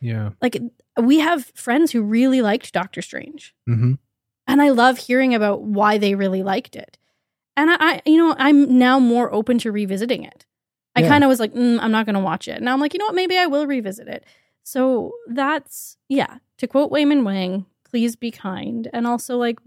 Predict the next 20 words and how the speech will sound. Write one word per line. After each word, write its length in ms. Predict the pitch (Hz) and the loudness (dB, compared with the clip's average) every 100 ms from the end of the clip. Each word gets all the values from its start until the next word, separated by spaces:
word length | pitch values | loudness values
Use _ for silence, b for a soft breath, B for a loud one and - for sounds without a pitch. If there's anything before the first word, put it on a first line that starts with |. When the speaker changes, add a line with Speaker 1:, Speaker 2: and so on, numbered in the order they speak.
| 214 _ _ _ _ _ | -20 _ _ _ _ _
Speaker 2:
be, 360 | 254 302 330 320 | -2 -2 -2 -2
I, 140 | 233 - | -4 0
I 180 | 247 269 | 2 4
am 220 | 311 269 247 | 4 2 0
interested 460 | 233 240 - 214 | 0 0 -6 -8
to 80 | 220 | -10
hear 380 | 196 220 196 196 b b b | -10 -6 -6 -6 b b b
when 220 | - 208 196 | -2 0 0
people 440 | 208 - 208 185 | -4 -8 -6 -6
don't 260 | 196 202 196 | -4 -4 -4
like 160 | 196 - | -6 -8
the 60 | |
same 200 | 185 190 | -10 -8
th-, 220 | 180 - _ | -10 -12 _
things 200 | 226 196 | -8 -4
as 100 | 196 | -4
me 140 | 202 202 | -4 -6
as 180 | 240 254 | -6 -6
a 80 | 269 | -8
conversation, 1120 | - - 226 226 226 - 170 185 277 294 359 | -12 -4 -2 0 -2 -6 -12 -8 -4 -2 -4